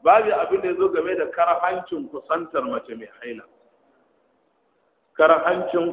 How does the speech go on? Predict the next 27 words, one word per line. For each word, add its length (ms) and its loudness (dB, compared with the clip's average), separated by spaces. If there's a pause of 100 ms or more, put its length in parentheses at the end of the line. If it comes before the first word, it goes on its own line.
kusantar, 560 -2 (720)
eh, 800 2
itiyanil 560 2
haid. 320 0 (720)
Eh, 640 -2
karhanci. 560 2 (240)
Shi 80 -2
yasa 240 4
ka 80 2
gane, 640 0 (160)
kar 160 4
ka 160 2
ji 160 2
wai 160 6
duk 160 -2
lokacin 320 2
da 80 4
ka 160 2
ji 80 0
an 160 0
ce 80 -2
makruhi, 400 0
makruhi, 500 -4
ka 140 -8
ɗauka 160 -10
abu 280 -8
ne, 120 -6